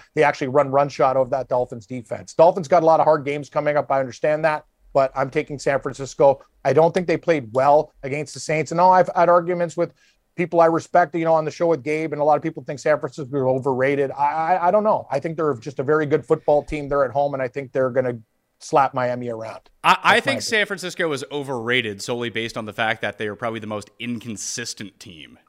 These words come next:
Speaker 2: in the
Speaker 1: That's
Speaker 2: N F L.
Speaker 1: fair.
Speaker 2: Like, when they're
Speaker 1: That is
Speaker 2: running,
Speaker 1: a
Speaker 2: when,
Speaker 1: fair
Speaker 2: when,
Speaker 1: statement.
Speaker 2: when they're running good, you can see why their odds are, like, favorites to win the N F C
Speaker 1: Mm-hmm.
Speaker 2: behind Philadelphia. You're like, "God, this team is unstoppable." They play awesome
Speaker 1: Yep.
Speaker 2: defense, and they cannot be stopped on offense. And then you see them the next week, like, "What the fuck are they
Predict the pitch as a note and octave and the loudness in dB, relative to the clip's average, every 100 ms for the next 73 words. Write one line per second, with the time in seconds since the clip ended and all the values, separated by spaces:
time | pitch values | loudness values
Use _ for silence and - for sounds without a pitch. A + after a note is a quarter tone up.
0 | _ B2+ A#2 D#3 - D3 C3 F#2+ F#2+ B2 | _ -4 0 0 2 4 4 2 -6 -4
1 | D3+ D#3+ F3+ D3+ D#3+ D#3+ C3 B2+ D3+ D#3 | 0 4 6 8 6 4 0 0 2 4
2 | D#3 D3+ - - D3 A#2+ A#2+ E3 F#3 D#3 | 4 2 0 -2 -2 0 -2 0 0 2
3 | D#3+ E3+ C3+ A#2 D#3 A2+ A#2 B2 G#2 - | 2 2 0 0 0 0 -6 -8 -8 -6
4 | C3+ A#2 A#2 A#2 A2+ A#2 B2 A#2+ G#2 A2 | -6 -2 0 0 -2 0 2 2 -2 -4
5 | G#2+ G#2+ - - C#4+ C3 F#2+ - F3+ G3+ | -4 -6 -6 -4 -2 -4 -10 -8 -6 -6
6 | G3 G3+ F#3 D#3+ F3+ B3+ C#3 D3 D3 C3+ | -6 -4 -4 -2 0 2 4 4 2 0
7 | F3 E3 F#3+ C3+ A#2+ A#2 G3 C3 - D#3 | 0 0 -2 -4 -6 -6 -6 -8 -10 -10
8 | C3 D#3+ - C4+ F4 - - _ - E3 | -8 -8 -4 -4 -6 -12 -20 _ -8 -2
9 | D#3 D3 C#3 C#3+ C3 D#3+ C3 C3+ E3 E3+ | 2 2 2 0 4 2 2 -2 -4 -4
10 | D3 C3 - E3 D3 B2 C3 - - D3 | -6 -8 -6 -4 -2 -2 -4 -6 -12 -10
11 | - - E3 D#3+ F#3 E3 G3+ C4+ A2+ D#2 | -8 -4 -2 -2 -2 -2 0 -2 -6 -14
12 | - - - - - C3+ D#3+ D#3+ F3+ D#3+ | -14 -16 -18 -20 -10 -4 -4 -4 -4 -4
13 | C3 C3+ F#3+ B2 G#2 G2 - - - - | -4 -4 -6 -8 -14 -18 -18 -16 -16 -18
14 | G2+ | -20